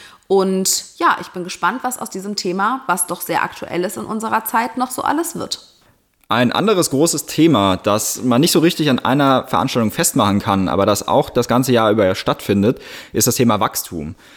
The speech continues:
Speaker 2: Das wird euch vor allen Dingen bekannt sein durch das Bagheera-Konzept. Ähm, da läuft tatsächlich richtig viel. Markus, äh, macht da von Landesbüro-Seite vor allen Dingen viel auch in dem Bereich und unterstützt uns ganz massiv. Und, ähm, ja, neben dem Thema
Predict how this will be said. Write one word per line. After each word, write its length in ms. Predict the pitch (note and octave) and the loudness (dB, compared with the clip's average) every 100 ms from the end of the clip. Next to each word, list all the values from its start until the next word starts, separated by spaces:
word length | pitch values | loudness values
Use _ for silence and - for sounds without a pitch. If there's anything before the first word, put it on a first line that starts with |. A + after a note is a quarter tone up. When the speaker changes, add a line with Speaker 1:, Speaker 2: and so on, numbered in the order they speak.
| - - | -20 -6
Speaker 2:
Das 220 | A2 B2 | -4 0
wird 120 | B2 | 2
euch 220 | - F#3+ | 2 2
vor 140 | F3 A#2 | 2 2
allen 160 | C#3+ | 2
Dingen 160 | C#3+ C3 | 2 0
bekannt 340 | B2 A#2+ C3+ | 0 0 0
sein 380 | C3+ A#2+ A#2+ A2+ | 2 2 2 4
durch 320 | A2+ A2+ A2 | 4 4 4
das 180 | G#2+ G#2+ | 0 0
Bagheera-Konzept. 1000 | A2 G#2+ E3 A#2 - E2 - E2 - - - _ | 0 2 2 2 0 -6 -6 -8 -8 -18 -20 _
Ähm, 300 | G#2 G2+ G2+ | -4 -2 0
da 120 | G2+ | 0
läuft 240 | A2+ C#3 - | 2 2 0
tatsächlich 420 | D#3 D#3 C3+ B2 | -2 0 0 -2
richtig 260 | - F3 - | -4 -6 -4
viel. 380 | D3+ D#3+ E3 | 4 6 6
Markus, 640 | C#3 G#2+ A2 - D3+ D3 - | 4 2 2 2 0 0 -6
äh, 300 | - F#2 B2 - | -4 -2 -2 -2
macht 320 | A#2+ B2 - | 0 0 0
da 60 | - | 0
von 120 | G#2 | 2
Landesbüro-Seite 840 | A#2+ E3 E3 D3+ D#3 C#3 C#3+ D#3+ | 2 0 2 4 4 4 2 0
vor 160 | C#3+ C#3 | 0 2
allen 180 | C3 D3 | 2 4
Dingen 400 | D3+ D3+ D3 - | 4 2 -2 -8
viel 300 | - D#3+ D3 | -2 2 4
auch 160 | C#3 | 2
in 80 | C3+ | 2
dem 140 | C#3 C#3 | 2 4
Bereich 500 | B2+ B2+ C#3 C#3+ - - - - - | 4 4 2 0 -8 -20 -20 -20 -10
und 180 | - B2 | 2 4
unterstützt 420 | A2+ A#2+ D3+ C#3+ | 4 2 2 0
uns 200 | C#3+ C3 | 0 2
ganz 200 | A#2+ B2+ | 2 0
massiv. 540 | C3+ A#2 D3 D3 F#3 - - - - _ | 2 0 2 0 -2 -8 -20 -20 -20 _
Und, 540 | - A#2+ B2 B2 A#2+ - | 4 6 8 6 4 0
ähm, 240 | G2+ A2+ | 2 2
ja, 300 | A2+ C3 E2+ - | 2 0 -2 -4
neben 340 | A#2+ D#3 E3+ | 0 0 0
dem 160 | D#3 C3+ | -2 -2
Thema 520 | D3+ C#3+ B2+ B2+ | -2 2 4 2